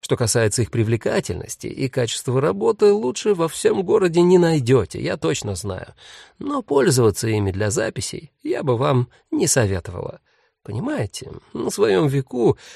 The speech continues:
я перевидала великое множество блокнотов ручной работы. Большинство прекрасно выполняет свою функцию.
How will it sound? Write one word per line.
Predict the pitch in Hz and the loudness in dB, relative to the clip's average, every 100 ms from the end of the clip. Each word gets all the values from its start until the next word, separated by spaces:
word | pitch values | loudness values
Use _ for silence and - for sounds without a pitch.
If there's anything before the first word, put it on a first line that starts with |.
| - | -8
я | 113 127 | 0 2
перевидала | 117 120 113 117 117 113 | 4 2 2 2 2 2
великое | 104 120 147 269 - 127 | 2 0 -2 -4 0 2
множество | 107 120 - 131 - 127 | 2 0 -4 -8 -4 -2
блокнотов | 120 113 - 170 151 143 | 0 0 0 -4 -4 -2
ручной | 139 131 - 117 107 | 0 0 0 -2 -2
работы. | 95 90 87 - - - _ - _ - | -4 -6 -8 -10 -14 -18 _ -20 _ -10
Большинство | - - 254 - 143 | -8 -4 -4 0 0
прекрасно | - 240 202 202 - 214 | 0 -2 -2 -2 0 2
выполняет | 202 175 139 113 123 | 2 2 2 2 0
свою | - 180 170 | -2 -2 -2
функцию. | - 104 - - - | -4 -4 -6 -14 -14